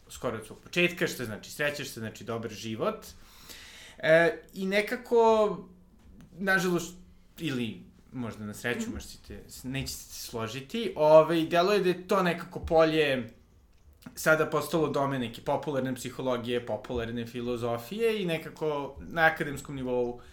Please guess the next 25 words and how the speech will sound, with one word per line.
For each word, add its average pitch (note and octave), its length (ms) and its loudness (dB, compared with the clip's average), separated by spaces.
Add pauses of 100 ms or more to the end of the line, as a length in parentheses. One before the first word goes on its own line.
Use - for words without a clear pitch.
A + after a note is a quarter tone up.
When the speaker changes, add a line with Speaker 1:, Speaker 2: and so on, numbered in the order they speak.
(280)
Speaker 1:
se - 140 -4
manje D3+ 260 0
to D#3 100 -4
gleda, D3 320 0
te D3+ 100 -4
imate C3 340 -2
ljude A2 260 -6
kao G2+ 120 -12
što, - 160 -18
ne F#2 120 -16
znam, A2 180 -12
Jordan A2+ 320 -6
Peterson, C#3 560 -6
jel, G#2 100 -8
Speaker 2:
Mhm. G3+ 100 0
Speaker 1:
najpoznatiji A#2+ 520 -6
sada, C#3 280 -4
koji B2 220 -6 (160)
se D3 120 -12
neko C3 240 -6
trude A#2+ 460 -6
da G#2 140 -14
se - 100 -18
time F#2+ 240 -14
bave. F2+ 260 -16